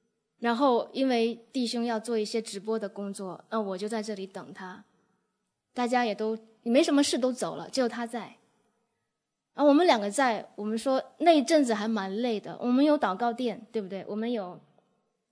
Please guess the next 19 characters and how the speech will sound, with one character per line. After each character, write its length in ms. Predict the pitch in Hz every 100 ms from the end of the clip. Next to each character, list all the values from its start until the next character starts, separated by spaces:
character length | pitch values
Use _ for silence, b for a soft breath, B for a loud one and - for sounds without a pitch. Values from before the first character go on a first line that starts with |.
| 226
祷 120 | 220
告 160 | 208 233
毯， 320 | 220 - -
我 60 | 220
们 100 | 233
就 100 | 311
把 140 | 254 233
祷 160 | 185
告 140 | 190 214
垫 220 | 240 208
子 80 | 180
铺 160 | 226
在 120 | 214 202
地 160 | 208
上。 160 | 196 165 b b -
我 80 | 220
说 100 | 247
，“睡 180 | 311 277
觉， 160 | 294